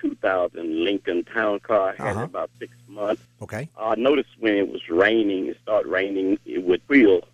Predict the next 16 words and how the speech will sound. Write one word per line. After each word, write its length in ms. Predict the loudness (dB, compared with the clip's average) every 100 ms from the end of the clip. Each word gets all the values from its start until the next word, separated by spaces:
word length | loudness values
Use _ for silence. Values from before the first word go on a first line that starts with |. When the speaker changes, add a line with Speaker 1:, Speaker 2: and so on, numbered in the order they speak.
| -2
Speaker 1:
real 220 | 2 4
loud 320 | 2 0 -4 _ _ _
from 140 | -12 -10
the 80 |
belt. 320 | -4 0 0 0 _ _ _
Speaker 2:
Mm-hmm. 200 | -2 -2
Speaker 1:
So 60 | 0
I 20 |
went 200 | 0 0
and 180 | 0 2
bought 240 | 2 2
a 60 | 0 -8
tensioner 580 | -10 -8 -2 0 2 0 -4
and 220 | -4 -2
another 340 | 0 0 0
belt 300 | 0 2 0